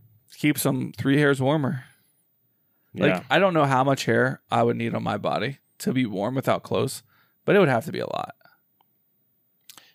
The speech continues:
Speaker 2: Today, it's weird this came up because I, my neighbor called me over to help him unload something off his trailer.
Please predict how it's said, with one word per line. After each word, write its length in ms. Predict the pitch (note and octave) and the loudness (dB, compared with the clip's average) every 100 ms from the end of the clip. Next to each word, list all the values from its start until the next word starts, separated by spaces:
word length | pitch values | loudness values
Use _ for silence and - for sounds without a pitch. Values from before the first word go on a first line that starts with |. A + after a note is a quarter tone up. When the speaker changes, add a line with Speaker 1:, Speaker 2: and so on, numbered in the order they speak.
| _ _ | _ _
Speaker 2:
Today, 460 | - B2 A#2+ F#2+ - _ | -4 0 2 0 -6 _
it's 180 | - - | -12 0
weird 180 | C3+ C#3 | 0 2
this 160 | A#2+ | -2
came 240 | - B2 G#2+ | -4 -6 -4
up 200 | F2+ - - | -6 -8 -12
because 300 | A2+ A2 - | -6 -6 -4
I, 360 | A2 A#2 A2 - _ _ | -2 0 0 -4 _ _
my 200 | G#2+ A2 | -8 -4
neighbor 580 | A2+ C3 C#3 A2+ A2 - _ _ _ _ _ _ - | 0 2 2 0 -2 -6 _ _ _ _ _ _ -6
called 260 | B2+ C3 | 0 0
me 100 | C3 | 2
over 140 | B2 A2 | 0 0
to 80 | A2+ | 0
help 160 | A#2 | -2
him 120 | A2+ G#2+ | -2 -4
unload 320 | G#2+ G#2 G2 | -2 -2 -4
something 280 | G#2 F#2 F2+ | -4 -4 -6
off 200 | F2+ - | -6 -10
his 120 | - | -12
trailer. 380 | - C#2+ - | -8 -8 -10